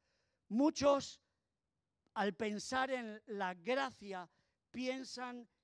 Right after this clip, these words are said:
en una doctrina. Y la gracia no es, bueno, es doctrina, tiene mucha doctrina, mucha teología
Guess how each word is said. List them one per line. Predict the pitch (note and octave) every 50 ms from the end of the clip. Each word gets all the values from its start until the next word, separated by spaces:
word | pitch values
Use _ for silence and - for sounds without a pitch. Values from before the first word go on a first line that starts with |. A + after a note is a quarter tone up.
| _ _
en | _ A#3+ G#3 G#3 A3 A#3
una | B3 B3+ B3+ B3 B3+ A#3+ A#3 A3+ A3 G3 - _ _ _ _ _ _
doctrina. | G#3+ F#3+ D#3 D3 A3+ A3+ G3+ - - _ _ - C4 C#4 C4 B3 G#3+ E3 B2+ A#2 - - _ _ _ _ _ _ _ _ _ _ _ _ _ _ _ _ _ _ _ _ _ _ _ _ _ _
Y | - A#3+ A#3
la | A#3+ A#3 A3 G#3+ G#3+
gracia | G3 F3+ F#3 C4+ C#4+ D#4 D#4 D#4 - - - C#4 C#4 C4 A#3+ G3+ - _ _ _ _ _ _ -
no | C4 A3+ B3+ C#4 D4+ D#4+ D#4+ D#4+ D4+ C#4 C4+
es, | B3 A3 F#3 D#3 - - - _ _ _ _ _ _ _ _ _
bueno, | F#3+ A3+ A#3 G#3 D#3 C3+ C3 _ _ _ -
es | G3 F#3+ G3+ G#3 G3 -
doctrina, | - A3+ G3+ - _ - B3 B3+ B3 A#3 A3+ G#3
tiene | - G3+ G3+ G3+ G3 F#3
mucha | F3 F#3 G#3 A#3 C#4 D#4 D#4+ D#4 D4+ - - A3+ G#3+ F#3 D#3 - _ _ _ _ _ _
doctrina, | - F3+ E3 D3+ A3+ A3+ F#3+ - _ _ - B3 B3+ B3 A#3 A3 G#3
mucha | G#3 A3 B3+ C#4 D4+ D#4 D4+ D#4 - - A3 F#3+ D#3 - _ _ _ _ _ _
teología | - B3 B3 A#3 A3+ G#3+ G#3+ G#3 G3+ G3+ E3+ - - A#3 C4 B3 A3 F#3 D3+